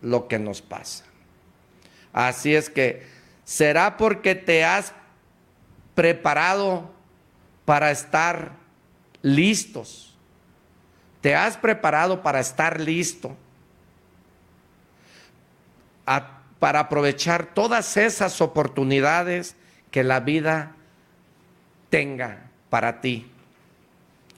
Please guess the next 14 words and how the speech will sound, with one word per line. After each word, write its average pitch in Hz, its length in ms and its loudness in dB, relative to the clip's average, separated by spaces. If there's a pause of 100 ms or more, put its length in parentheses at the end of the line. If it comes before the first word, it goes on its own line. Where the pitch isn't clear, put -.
(300)
Acuérdate 190 600 0
que 180 80 2
la 165 140 2
ignorancia 160 800 0
empieza 196 800 -2 (1080)
por 131 220 2
falta 165 500 0
del 151 320 -2
conocimiento, 151 1040 -6 (100)
por 123 200 0
falta 139 440 -2
de 135 140 -2
aprendizaje. 127 960 -6 (1500)
Vayamos 202 960 0